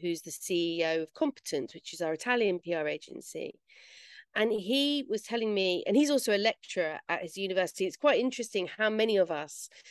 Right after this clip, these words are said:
do quite a lot of lecturing and mentoring in, in our, in our own, uh, in academia, as well as running <laughs> our own businesses.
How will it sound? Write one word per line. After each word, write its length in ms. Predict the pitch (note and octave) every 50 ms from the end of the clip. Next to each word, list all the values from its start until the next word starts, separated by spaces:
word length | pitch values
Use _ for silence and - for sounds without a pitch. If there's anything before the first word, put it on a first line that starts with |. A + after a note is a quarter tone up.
| - - - _ _ _
do 240 | - A3+ A3 G#3 G3
quite 440 | - - - G#3 G3 F#3 F3 - - _ B2
a 140 | C#3+ C3+ E3
lot 240 | F#3+ G3 F3 -
of 80 | F3 F3
lecturing 640 | F#3+ G3 - - - - G3 F#3+ F#3+ F#3 F#3 F#3 F3+
and 160 | E3+ F3 F3+
mentoring 880 | F#3 F#3 F#3 F3 - - G3 F3+ F3 F3 F3 E3+ E3 E3+ E3+ E3+ D#3+ -
in, 400 | - F3+ F3 E3+ E3+ E3 E3 - - -
in 140 | F#3 F3+
our, 260 | F#3 F3+ F3 E3+ F3 F3
in 180 | F3 F3 E3+ - -
our 240 | - F3 E3+ F3 E3+
own, 360 | E3+ E3+ E3+ E3+ E3 E3 - - _ -
uh, 80 | C#3+ B2 - -
in 260 | - - - C#3+ F3 F3+
academia, 640 | F3+ - F#3 F3 F#3+ F#3 F3+ F3 D#3+ D3+ C#3 C#3 C#3+
as 140 | D#3 D#3 -
well 200 | - G3 F#3 F3
as 160 | E3 D#3 - F3+
running 220 | F#3 F3 F3 E3+
<laughs> 20 |
our 140 | E3+ C4 B3+ D#3+
own 160 | F#3+ F#3 F#3
businesses. 580 | E3 F3 E3 F#3 E3 D3 - C#3 D3 D#3 -